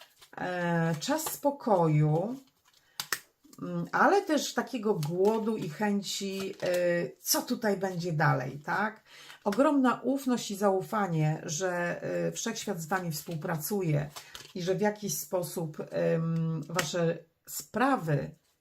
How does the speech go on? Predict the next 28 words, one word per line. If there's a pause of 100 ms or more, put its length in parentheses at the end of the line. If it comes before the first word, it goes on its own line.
(440)
te,
na
których
wam
zależy,
to
jest
czytanie
ogólne,
więc
nie
będę
precyzować,
czy
to
dotyczy
relacji,
czy
pracy, (500)
ale
na
pewno,
e, (580)
te
sprawy
ruszą
do
przodu.